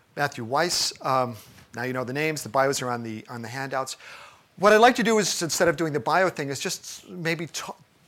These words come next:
just a brief statement from each of you about how, where this notion of, uh, uh, engaging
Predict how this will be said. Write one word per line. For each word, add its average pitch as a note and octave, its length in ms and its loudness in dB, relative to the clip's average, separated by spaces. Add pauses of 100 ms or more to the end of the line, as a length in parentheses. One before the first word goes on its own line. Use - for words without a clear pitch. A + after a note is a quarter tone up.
(140)
just - 200 -6
a D#3+ 40 2
brief F#3 280 -2
statement F#3+ 400 2
from D#3+ 160 -6
each C#3 180 -6
of A#2 80 -8
you B2+ 140 -4
about B2 260 -6
how, D#3+ 460 -6 (880)
where F#3+ 280 10
this E3+ 220 2
notion D#3+ 400 2
of, C3 520 -2
uh, B2+ 320 -2 (100)
uh, C#3 80 -12 (160)
engaging D3+ 760 2